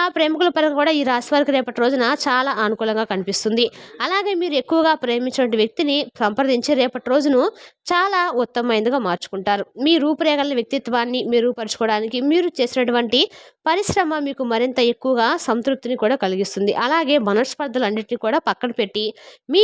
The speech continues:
భాగస్వామితో మీరు రేపటి రోజున చాలా విషయాలను చక్కగా, అంటే ఒకరినొకరు అర్థం చేసుకుంటూ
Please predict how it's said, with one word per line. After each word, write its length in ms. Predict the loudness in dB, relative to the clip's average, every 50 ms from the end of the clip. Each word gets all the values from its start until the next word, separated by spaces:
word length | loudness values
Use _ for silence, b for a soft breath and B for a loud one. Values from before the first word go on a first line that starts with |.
| 4 4
భాగస్వామితో 640 | 4 2 2 2 0 -2 -2 -4 -2 0 0 0 0
మీరు 180 | 2 2 2
రేపటి 300 | 2 0 0 -2 -4 0
రోజున 260 | 2 2 2 2 2 2 2 0 -2 0
చాలా 360 | 0 2 2 2 2 2 0 0
విషయాలను 560 | 0 -2 -4 -2 0 0 0 0 0 0 -2 -2 -4 B B B B B -6 -4
చక్కగా, 460 | -4 -4 0 0 0 2 4 2 2 2
అంటే 240 | 0 -2 0 0 2
ఒకరినొకరు 540 | 2 0 0 0 0 0 2 0 0 0 0
అర్థం 280 | 0 0 0 -2 -2 0
చేసుకుంటూ 480 | 0 -2 -2 -2 -4 -4 -2 0 2